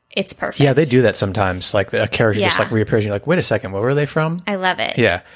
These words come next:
Speaker 2: This episode was written by Kit Boss and directed by Wes Archer, and is a very big episode for me, Skylar.
Speaker 1: Because?
Speaker 2: As you know, because this is the first episode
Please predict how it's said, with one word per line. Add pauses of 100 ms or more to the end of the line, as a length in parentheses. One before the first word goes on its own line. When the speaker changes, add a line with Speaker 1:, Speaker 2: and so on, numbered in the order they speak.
(160)
Speaker 2:
This
episode
was
written
by
Kit
Boss (100)
and
directed
by
Wes
Archer, (800)
and
is
a
very
big
episode
for
me,
Skylar. (300)
Speaker 1:
Because?
Speaker 2:
As
you
know, (180)
because
this
is
the
first
episode